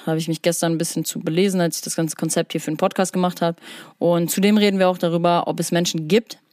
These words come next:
die vielleicht spirituell sind, aber es noch gar nicht wissen. <laughs>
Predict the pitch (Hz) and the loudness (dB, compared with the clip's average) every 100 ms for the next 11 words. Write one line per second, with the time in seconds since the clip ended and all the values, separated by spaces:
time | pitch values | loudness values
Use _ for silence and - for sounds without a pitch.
0 | _ - 175 170 202 277 294 - 180 180 | _ -10 -4 4 6 6 2 0 2 2
1 | - 180 175 - 175 202 262 294 - 156 | 0 0 0 2 2 2 0 -2 -2 -2
2 | 160 175 170 170 170 233 370 - _ _ | 0 0 2 2 0 0 -4 -12 _ _
3 | - 190 170 | 0 0 0